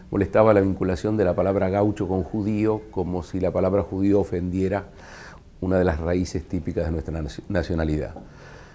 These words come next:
Esto provocó que antes del comienzo de la película, el censor de turno, que después se transformó en el personaje maldito de estas historias que voy a contar, que era, eh, Paulino Tato, eh, nos recomendó, nos aconsejó y nos presionó para que le cambiáramos el nombre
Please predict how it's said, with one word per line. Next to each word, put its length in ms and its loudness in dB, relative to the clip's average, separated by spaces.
Esto 640 10
provocó 420 8
que 100 12
antes 220 10
del 100 6
comienzo 520 2
de 60 4
la 120 2
película, 640 0
el 120 -2
censor 400 2
de 100 6
turno, 380 2
que 80 -2
después 260 -2
se 80 -4
transformó 540 -4
en 60 -4
el 80 -4
personaje 480 -4
maldito 640 -6
de 160 -8
estas 260 -8
historias 340 0
que 60 -4
voy 80 -2
a 40 -4
contar, 460 0
que 200 -8
era, 220 -6
eh, 340 -2
Paulino 460 0
Tato, 400 0
eh, 360 0
nos 260 4
recomendó, 640 10
nos 180 6
aconsejó 500 4
y 20 4
nos 100 0
presionó 360 0
para 200 0
que 80 -2
le 80 -2
cambiáramos 560 -4
el 100 -4
nombre 400 -4